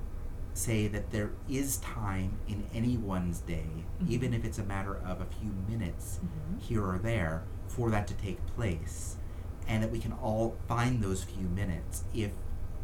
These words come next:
Speaker 1: curiosity is something that is reactivated and remains as an urge in the same way that checking email or texting is an urge. And secondly, that our society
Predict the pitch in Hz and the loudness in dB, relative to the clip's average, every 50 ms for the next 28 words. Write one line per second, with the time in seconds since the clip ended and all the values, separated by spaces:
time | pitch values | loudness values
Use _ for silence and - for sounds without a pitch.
0 | - - - - 131 117 107 107 101 98 98 101 98 - - - 92 92 87 87 | -2 -2 0 2 4 4 4 6 6 4 4 4 2 2 2 2 2 2 2 0
1 | - - 90 90 87 87 87 90 87 87 87 85 85 82 80 - - - - - | 0 0 0 0 0 0 -2 -2 -2 -2 -2 0 0 0 0 0 0 -2 -2 -4
2 | - - - 104 95 90 92 92 101 101 101 101 95 87 85 87 90 - 92 87 | -4 -2 -2 0 0 0 -2 0 0 0 0 0 0 0 0 0 -2 -2 -2 -2
3 | 82 85 82 82 87 85 85 80 82 87 87 85 87 87 85 - - - - - | 0 0 0 0 0 -2 -4 -4 -2 -2 0 0 0 0 0 -2 -2 -2 -4 -2
4 | - 101 101 95 95 95 95 95 92 92 92 92 90 - - 92 92 90 92 90 | -2 0 2 2 2 4 4 4 4 4 4 2 2 0 0 -2 0 0 0 0
5 | 87 - - - 98 101 107 104 92 85 80 - - - - - - - - 92 | -2 -2 -2 0 2 2 2 2 2 0 0 -2 -2 -2 -2 -2 -2 -4 -2 -2
6 | 87 85 - 87 87 87 87 85 85 85 85 82 82 82 - 87 82 - 87 87 | -2 -2 -2 -2 0 0 0 0 0 0 0 0 -2 -2 -2 -2 -2 -2 -2 -2
7 | - - - - - - 101 85 85 82 80 80 78 - 80 82 82 80 80 80 | -2 0 0 0 2 2 2 2 2 2 0 0 -2 -2 -2 0 0 0 0 0
8 | 82 - - - - - - - - 87 85 82 82 - - - - - - - | -2 -2 -2 -2 -2 -2 -2 -4 -4 -4 -4 -4 -4 -4 -4 -4 -4 -4 -4 -4
9 | - 85 82 - - 165 160 - - - - - - - - - 151 - - 196 | -4 -2 -2 -2 -4 -4 -2 -4 -4 -4 -4 -4 -6 -4 -4 -2 -2 0 2 2
10 | 196 190 - 170 160 131 110 107 107 107 - - - - - - - 127 117 117 | 2 2 2 2 2 2 2 2 0 0 -2 -4 -4 -4 -4 0 2 2 4 2
11 | 110 110 - 101 - - 110 104 107 107 107 101 101 104 104 104 | 2 0 0 -2 -2 0 0 2 2 2 2 2 0 0 0 -2